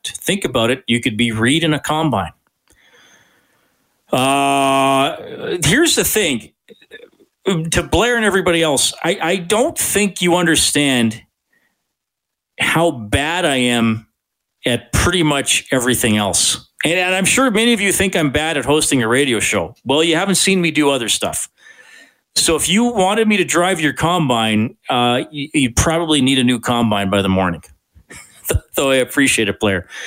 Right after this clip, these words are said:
Maybe I could just come out and sit with you, Blair, and just pretend I'm hosting a show while you're driving it. I don't know.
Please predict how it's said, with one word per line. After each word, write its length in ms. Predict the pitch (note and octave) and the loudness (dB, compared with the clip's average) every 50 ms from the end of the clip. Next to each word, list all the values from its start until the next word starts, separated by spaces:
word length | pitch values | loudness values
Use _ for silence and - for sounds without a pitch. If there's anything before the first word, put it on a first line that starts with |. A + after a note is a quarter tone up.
| - - - - - | -14 -14 -10 -6 -2
Maybe 260 | D3+ F#3 B3 B3+ B3 | -2 0 2 2 0
I 80 | A#3+ | 0
could 180 | A#3 - G#3+ E3 | 0 -2 -2 0
just 200 | G#3 G3+ - - | 0 0 0 0
come 180 | - G3 G3 F#3 | 0 0 2 2
out 200 | F#3 F#3 F#3+ - | 2 0 0 0
and 120 | D3+ C3+ | -2 0
sit 360 | - - - - G3 G#3+ G#3+ G3+ | 0 0 0 0 0 0 0 -2
with 160 | F#3+ - - | -2 0 0
you, 340 | F#3 F#3+ G3 F#3+ F#3+ - - | 2 2 2 2 0 -4 -6
Blair, 420 | F3 D3+ D3 D#3+ E3+ F3+ F#3+ G3+ G#3 | -2 -2 0 2 2 2 0 0 0
and 140 | D#3+ C#3+ B2+ | 0 0 0
just 180 | C#3+ C#3+ - | 0 -2 -2
pretend 340 | - C3 - - D3 D#3+ D#3 | -4 -4 -2 -2 0 0 0
I'm 120 | D#3 C#3+ | 0 2
hosting 360 | B2+ B2+ D3 D3 - - C#3 A#2+ | 2 2 0 0 0 0 0 0
a 40 | |
show 300 | A2 - - C#3 C#3+ E3 | 0 0 2 2 2 2
while 260 | E3+ C#3+ A#2+ A#2 A#2 A2+ | 2 2 2 0 0 0
you're 200 | A2+ C3 E3 E3+ | 0 0 0 0
driving 420 | E3 D#3 D#3 E3 F3+ F#3 G3+ G3 | 0 0 0 0 0 0 -2 -2
it. 160 | G3+ G3+ - - | -2 -2 -4 -4
I 140 | A2 A#2+ D3 | -2 0 0
don't 120 | C#3+ A#2+ | 2 2
know. 280 | A2 G#2+ A2 - - | 2 2 0 0 -2